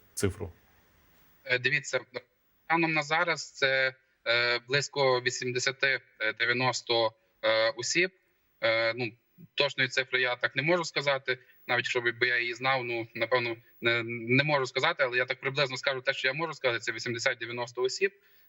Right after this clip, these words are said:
Speaker 2: е, які, е, є, з якими ми так само постійно зустрічаємося, е, з кимось частіше, з кимось менш частіше, хто як має час. І так само зараз думаємо, е, про певні ідеї і напрацювання.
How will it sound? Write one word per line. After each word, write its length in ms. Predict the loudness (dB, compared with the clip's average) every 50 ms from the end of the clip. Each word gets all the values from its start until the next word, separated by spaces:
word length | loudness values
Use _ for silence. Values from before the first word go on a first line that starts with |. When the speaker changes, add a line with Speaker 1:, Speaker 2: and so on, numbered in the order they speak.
| _ 0
Speaker 2:
е, 360 | 2 4 4 4 4 2 0 0 0
які, 420 | -2 -4 -2 0 0 0 0 0 -2 _ _ _ _ -4
е, 160 | -2 0 0
є, 300 | 0 0 0 0 0 0 -4 _
з 100 | -12 -10
якими 300 | -6 -2 -2 -2 -2 -2
ми 300 | -2 0 0 0 0 0 -4 _ -20 _ -10
так 100 | -6 -2
само 240 | -2 -2 -2 -4
постійно 380 | -8 -10 -6 -2 -2 0 0 -2
зустрічаємося, 840 | -4 -4 -4 -4 0 0 2 2 2 0 0 -2 -6 -4 -4 -4 -4 _ _ _ _ _ _ -4
е, 420 | -2 -2 0 0 0 0 -2 -2 -4 -6
з 120 | -4 -2
кимось 360 | -2 -2 -2 -2 -8 -8 -6
частіше, 440 | -4 -4 -4 -2 -2 -2 0 -2 -4
з 80 | -4 -2
кимось 360 | -2 -2 -2 -4 -10 -6 -4
менш 240 | -2 -2 -2 -4 -6
частіше, 300 | -6 -6 -6 -6 -6 -4
хто 160 | -2 0 0
як 140 | 0 0 -2
має 220 | 0 0 0 0
час. 340 | 0 0 0 0 -2 -6 _ _ _ _ _ _
І 20 |
так 120 | -10 -6 -2
само 240 | -2 -2 -2 -4 -4
зараз 200 | -4 -2 -2 -2
думаємо, 480 | -2 -2 0 2 2 2 2 0 -2 -8 _ _ _ _ -2
е, 160 | 0 0 0
про 440 | 0 0 2 4 4 4 4 2 0 -2 _ _ _
певні 280 | 0 0 0 0 -4 -6
ідеї 640 | -6 -2 0 2 2 2 0 -2 -6 -12 -8 -4 -2
і 140 | 0 0 0
напрацювання. 760 | -2 -4 -6 -6 -6 -4 0 2 2 2 2 2 0 -2 -2